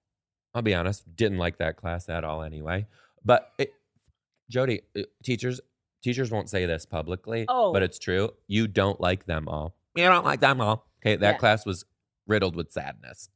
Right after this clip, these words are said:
Speaker 1: And, and I actually, the following year, I read Kids These Days, and I pulled over on the side of the road texting you.
Speaker 2: Crying.
Speaker 1: Uh, crying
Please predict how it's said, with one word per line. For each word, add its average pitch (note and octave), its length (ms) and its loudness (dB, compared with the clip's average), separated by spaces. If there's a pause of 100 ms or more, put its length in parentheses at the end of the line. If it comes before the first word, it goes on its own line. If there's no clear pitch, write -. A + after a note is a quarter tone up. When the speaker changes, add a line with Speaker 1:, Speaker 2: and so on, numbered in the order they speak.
(160)
Speaker 1:
And, G#2 160 0 (240)
and G#2 160 2
I G2 220 2
actually, F2+ 640 -2 (400)
the - 100 -4 (360)
following F#3+ 680 -2
year, D3+ 440 6
I B2+ 80 6
read B2 360 2
Kids F3+ 320 2
These B2 240 2
Days, F#2 360 2 (200)
and B2+ 100 4
I B2 60 4
pulled G3+ 440 4
over G3+ 200 8
on F3+ 100 8
the D#3 80 2
side F3+ 200 4
of D#3+ 80 4
the D3 80 4
road D#3 320 6
texting C3 540 0
you. C#3 460 8
Speaker 2:
Crying. A#3+ 420 4
Speaker 1:
Uh, B2 260 6
crying C#3+ 680 6